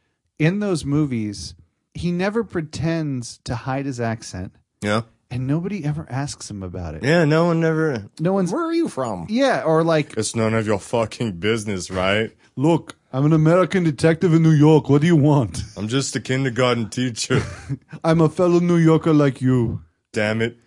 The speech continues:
Speaker 1: Yeah, he's, he's, he's, he's never gets shit for that.
Speaker 2: Yeah.
Speaker 1: And he always has, like, an American name, like he's Douglas Quaid in Total Recall.
Speaker 2: Ooh, I could think of another movie.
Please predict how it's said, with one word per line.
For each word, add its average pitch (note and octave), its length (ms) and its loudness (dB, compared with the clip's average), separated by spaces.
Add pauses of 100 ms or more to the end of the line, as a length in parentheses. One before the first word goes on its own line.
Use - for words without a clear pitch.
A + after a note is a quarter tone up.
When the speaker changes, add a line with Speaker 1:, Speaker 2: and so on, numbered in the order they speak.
(220)
Speaker 1:
Yeah, D#3+ 200 0
he's, C#3+ 200 -2
he's, C#3+ 180 -10
he's, D3+ 320 -4
he's D#3+ 220 -4
never G3+ 280 -2
gets E3+ 220 -6
shit F#3 240 -8
for - 160 -16
that. E2+ 240 -12 (260)
Speaker 2:
Yeah. F2 220 -8 (240)
Speaker 1:
And D#3+ 220 -2
he F#3 80 2
always A3+ 240 2
has, F#3+ 160 -4
like, E3 120 -6
an D#3+ 80 -2
American C#3 440 0
name, C#3 320 -2
like A2+ 180 -4
he's B2+ 160 -2
Douglas A#2+ 480 -4
Quaid B2+ 480 -4
in G#2+ 320 -6
Total A#2 240 -2
Recall. C3+ 500 -2
Speaker 2:
Ooh, E3 360 4
I E3+ 80 2
could D#3+ 140 -4
think C#3+ 220 0
of A2 80 -6
another A2 280 0
movie. G2 480 -4